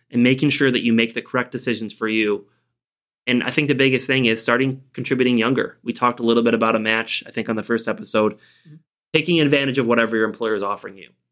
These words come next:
Speaker 1: It's the easiest way to save. You put the money in. They're gonna give you a little bit on their end if you contribute X amount of dollars or X percentage.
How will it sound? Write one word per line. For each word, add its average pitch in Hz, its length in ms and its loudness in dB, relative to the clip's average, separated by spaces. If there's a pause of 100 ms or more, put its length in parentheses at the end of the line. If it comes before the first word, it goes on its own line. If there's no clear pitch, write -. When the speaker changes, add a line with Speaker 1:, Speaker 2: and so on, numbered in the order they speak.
(180)
Speaker 1:
It's 120 120 -6
the - 140 0
easiest 135 300 2
way 127 100 2
to 127 80 0
save. 113 480 -2 (320)
You 120 80 -6
put 135 220 -2
the 143 40 -2
money 123 320 2
in. 120 440 -2
They're 123 120 0
gonna 131 160 0
give 131 140 2
you 131 140 2
a 123 40 0
little 127 180 2
bit 123 320 -2 (120)
on 117 140 -2
their 131 260 2
end 113 240 0
if 113 160 -6
you 113 440 0 (200)
contribute 117 460 0
X 120 260 -6
amount 113 220 2
of 110 60 0
dollars 110 440 0
or - 100 -8
X - 200 -10
percentage. 110 640 -4